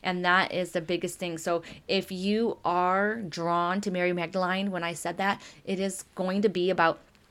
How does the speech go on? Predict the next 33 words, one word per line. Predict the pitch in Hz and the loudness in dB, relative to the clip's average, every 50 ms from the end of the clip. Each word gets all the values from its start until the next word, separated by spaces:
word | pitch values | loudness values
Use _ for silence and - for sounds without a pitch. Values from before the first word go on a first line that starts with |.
| - _ _ - - - - | -20 _ _ -20 -16 -6 0
you | 208 202 202 202 - - | 4 4 4 4 2 2
owning | 175 180 180 185 190 190 | 0 0 2 0 0 0
your | 185 180 | 0 0
power, | - 156 160 165 165 165 156 - | 0 2 2 4 4 4 4 2
owning | - 175 175 180 190 196 | 2 2 2 2 2 0
who | 180 185 190 | 0 0 0
you | 190 185 180 175 160 | 0 2 2 2 2
are, | 160 160 156 151 - - - - | 2 2 0 -2 -4 -8 -12 -6
and | - 180 175 175 175 | -2 -2 0 2 2
knowing | 180 185 196 196 185 175 | 2 2 4 2 2 2
that | 170 175 - 170 160 | 0 0 0 -2 -2
you | 170 180 196 196 | -2 0 0 0
ca-, | 196 - - - - - | 0 -4 -10 -10 -10 -8
sent, | - - - 175 - - - | -6 0 0 0 0 2 -2
were | 185 | 0
sent | 156 - - 180 - - - | 0 2 0 0 0 0 0
down | 160 143 143 170 185 | 2 2 2 2 0
here | 185 208 226 240 269 277 262 - - - - - - | 0 0 2 2 2 0 0 -4 -14 -18 -18 -6 2
to | - 220 | 4 4
really, | 202 185 175 175 170 175 180 180 190 196 196 202 202 208 202 - | 4 4 2 -2 0 2 2 4 4 4 6 6 6 4 4 0
like, | - 180 170 160 - - - 170 151 - | 0 -2 -2 -2 -4 -6 -8 -8 -8 -6
be | - 175 180 185 185 185 196 214 214 214 - - _ - _ _ _ _ _ - | -2 -2 0 0 0 0 -2 -2 -4 -6 -14 -20 _ -20 _ _ _ _ _ -4
the | 180 196 | -2 -2
person | 185 - - 196 180 175 165 - 202 196 202 214 233 - - _ | -2 0 0 0 2 2 2 0 0 0 0 0 -2 -2 -6 _
that | - 170 156 185 170 165 160 156 - - | -12 -6 -2 0 2 2 2 0 0 -4
you | 165 165 185 190 | -4 -2 -2 -2
feel | 185 - - 196 185 185 | -2 0 0 2 4 4
like | 180 170 165 160 - | 4 2 0 0 -2
you've | 180 175 - | -4 0 4
always | 165 175 175 175 170 | 4 4 4 4 2
wanted | 170 170 170 170 170 170 160 | 2 2 2 2 0 -2 -4
to | - 165 | -4 -6
be. | 151 - 185 185 180 170 180 - | -4 -4 -6 -4 -4 -4 -6 -6